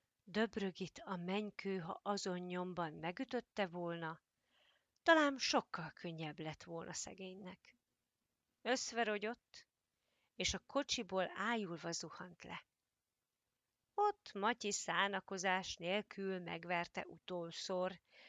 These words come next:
s erszényét a lúdárába viszont kiürítvén mondja: „Ne féljen az úr, már többet nem verem én meg.”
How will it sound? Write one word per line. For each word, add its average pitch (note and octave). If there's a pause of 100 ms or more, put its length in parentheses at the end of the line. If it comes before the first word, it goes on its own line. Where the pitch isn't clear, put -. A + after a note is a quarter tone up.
s -
erszényét B3+ (160)
a -
lúdárába F3
viszont E3+
kiürítvén G3
mondja: F3 (1000)
„Ne B3+
féljen G3
az G3
úr, A3+
már D4
többet C#4
nem A3+
verem F#3+
én F#3+
meg.” G3